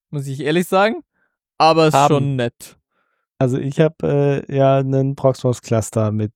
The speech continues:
Speaker 1: Ja.
Speaker 3: zehn G <laughs> jetzt. Gibt mir
Speaker 1: Genau,
Speaker 3: gebaut.
Speaker 1: das
Speaker 2: Aber an was ist der mit zehn G angeschlossen? Ach so,
Speaker 3: Das
Speaker 2: das
Speaker 3: sind,
Speaker 2: ganze Cluster
Speaker 3: äh,
Speaker 2: ist da
Speaker 3: Duck-,
Speaker 2: hinten in
Speaker 3: das
Speaker 2: Back-,
Speaker 3: sind
Speaker 2: Backpack.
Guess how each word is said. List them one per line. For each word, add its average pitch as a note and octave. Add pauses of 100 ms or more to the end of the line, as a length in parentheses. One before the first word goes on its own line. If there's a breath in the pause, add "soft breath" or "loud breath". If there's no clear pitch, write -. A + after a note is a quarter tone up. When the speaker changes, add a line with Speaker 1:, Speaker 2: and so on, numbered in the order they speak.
(140)
Speaker 1:
Ja. -
Speaker 3:
zehn A2
G G#2 (180)
<laughs> -
jetzt. - (540)
Gibt -
mir B2+
Speaker 1:
Genau, -
Speaker 3:
gebaut. -
Speaker 1:
das -
Speaker 2:
Aber C#3
an C#3+
was C#3
ist -
der D3
mit C#3
zehn C#3+
G C3
angeschlossen? C3+ (240)
Ach C#3
so, -
Speaker 3:
Das -
Speaker 2:
das C3
Speaker 3:
sind, C#3
Speaker 2:
ganze D#3+
Cluster F3
Speaker 3:
äh, C#3
Speaker 2:
ist -
da C#3
Speaker 3:
Duck-, - (100)
Speaker 2:
hinten A#2+
in B2
Speaker 3:
das A#2+
Speaker 2:
Back-, C#3
Speaker 3:
sind C3+
Speaker 2:
Backpack. C#3+